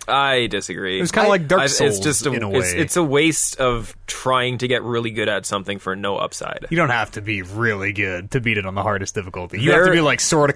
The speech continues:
Speaker 3: I played
Speaker 2: competent.
Speaker 3: it on the default difficulty.
Speaker 2: Yeah.
Speaker 1: Yeah. There was a fight
Speaker 3: I don't know what that
Speaker 1: that,
Speaker 3: is.
Speaker 1: uh,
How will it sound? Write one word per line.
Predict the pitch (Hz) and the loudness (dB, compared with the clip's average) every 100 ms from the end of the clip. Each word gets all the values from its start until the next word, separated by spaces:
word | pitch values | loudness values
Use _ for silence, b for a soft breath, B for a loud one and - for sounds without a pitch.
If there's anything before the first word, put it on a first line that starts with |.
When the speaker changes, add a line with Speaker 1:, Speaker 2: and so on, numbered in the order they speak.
| 190 | 2
Speaker 3:
I | 220 | 6
played | - 247 208 | 6 6 6
Speaker 2:
competent. | 185 | 4
Speaker 3:
it | |
on | 151 156 143 135 123 | 2 2 2 -2 -4
the | 131 127 | -4 -4
default | 107 143 - 101 85 | -4 -6 -4 -8 -8
difficulty. | 92 - 69 67 - - _ | -14 -16 -18 -18 -18 -20 _
Speaker 2:
Yeah. | 101 82 - | -4 -4 -6
Speaker 1:
Yeah. | 80 - | -8 -8
There | - 127 143 | -2 2 4
was | 151 123 | 4 2
a | 123 117 | 0 0
fight | - 120 120 139 110 | 0 0 0 0 -4
Speaker 3:
I | |
don't | 113 | -6
know | 104 | -2
what | |
that | 110 107 | 0 0
Speaker 1:
that, | - | -2
Speaker 3:
is. | - | -2
Speaker 1:
uh, | 110 98 95 95 | 0 0 0 -2